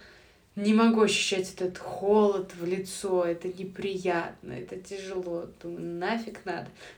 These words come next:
Дома себя тоже тяжко заставить, потому что ты приходишь, темно, уставшая с работы, думаешь, нахрен это надо,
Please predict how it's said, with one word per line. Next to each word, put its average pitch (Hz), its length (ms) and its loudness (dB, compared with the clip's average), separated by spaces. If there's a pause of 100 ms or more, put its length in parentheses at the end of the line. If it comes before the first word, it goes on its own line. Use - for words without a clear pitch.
Дома 262 280 4
себя - 240 -4
тоже - 260 0
тяжко 180 380 -8
заставить, 262 560 -2
потому 190 420 -4
что - 220 -10
ты 185 140 -10
приходишь, 220 680 -4
темно, 233 640 -2 (140)
уставшая 196 560 -6
с - 140 -14
работы, 269 720 -2 (420)
думаешь, 180 400 0
нахрен 170 420 -10
это 180 240 -10
надо, 302 600 6